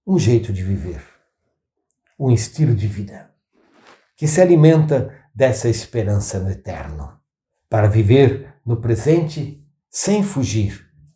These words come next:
do presente. Um estilo de vida que não se esconde, não foge do outro.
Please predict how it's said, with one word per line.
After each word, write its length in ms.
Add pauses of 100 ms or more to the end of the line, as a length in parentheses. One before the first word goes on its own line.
(240)
do 200
presente. 840 (1200)
Um 100
estilo 360
de 120
vida 340
que 100
não 200
se 140
esconde, 840 (600)
não 160
foge 400
do 180
outro. 600